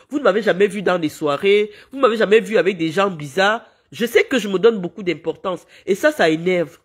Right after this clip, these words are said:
les gens. Et les gens veulent à tout prix salir Marlène parce que on se dit que je suis trop lisse.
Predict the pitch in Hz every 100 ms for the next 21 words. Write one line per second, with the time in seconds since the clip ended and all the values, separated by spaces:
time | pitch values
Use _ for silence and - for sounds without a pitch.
0 | - 156 160 156 _ _ _ _ _ _
1 | _ _ _ _ _ _ _ 170 190 220
2 | 277 233 214 - - 285 - 226 226 226
3 | _ _ - 214 196 233 220 156 151 160
4 | 180 151 - - 208 202 294 302 302 _
5 | - 294 214 180 269 262 214 - 277 -
6 | 240 226 220 - _